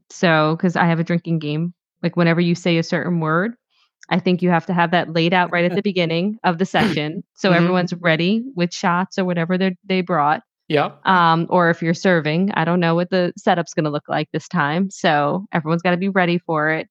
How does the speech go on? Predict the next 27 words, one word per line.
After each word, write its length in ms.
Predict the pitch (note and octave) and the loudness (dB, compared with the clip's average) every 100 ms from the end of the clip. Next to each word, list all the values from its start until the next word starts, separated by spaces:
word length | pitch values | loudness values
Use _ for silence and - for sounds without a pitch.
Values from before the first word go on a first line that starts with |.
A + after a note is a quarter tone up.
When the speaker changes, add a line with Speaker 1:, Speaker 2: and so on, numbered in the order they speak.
| _ | _
Speaker 1:
And 400 | E3+ D#3 D3+ D3+ - - _ _ _ - | 0 2 2 -2 -8 -20 _ _ _ -2
I 80 | F3 | 0
have 100 | E3+ | 0
high, 280 | D#3+ F3 E3 | 0 2 2
high 240 | D#3+ D#3 | 2 0
hopes 320 | D#3 D#3 D3+ | 0 -4 -6
for 100 | - | -10
Carnival 420 | D#3+ D#3 C#3+ D3 D3 | -4 -4 -2 -4 -8
Games 340 | C#3 D#3 D3+ | -8 -8 -8
too. 160 | - - F3+ - _ _ _ _ - | -8 -8 -10 -14 _ _ _ _ -2
You're 160 | E3+ | 0
bringing 260 | D#3 D3+ C#3+ | 2 0 0
them 120 | C#3 | 0
back. 420 | - F2 - - _ _ _ _ _ _ _ _ | 0 -2 -4 -18 _ _ _ _ _ _ _ _
Speaker 2:
I, 220 | - D3 D#3 | -4 -4 -2
I 120 | C#3 | 0
hope 240 | C#3+ C#3+ C#3+ | 2 0 -2
so. 320 | - A#2+ C3+ _ _ | -6 -8 -10 _ _
I 100 | - | -6
hope 180 | C3 C3 | -4 -2
so. 40 | F#3+ | 0
Speaker 1:
Yes. 380 | G3+ G#3+ - - _ _ _ _ _ _ - - | 0 0 -8 -20 _ _ _ _ _ _ -20 -10
Cool. 400 | G3+ E4 G3 _ _ _ - | -4 -2 -4 _ _ _ -6
Well, 120 | C#3+ | -4
Speaker 2:
Well, 60 | D3+ | -2
Speaker 1:
thank 420 | F3+ F3+ A#3+ - | 0 0 -2 0
you. 300 | A3 G#3 G#3+ | 0 2 0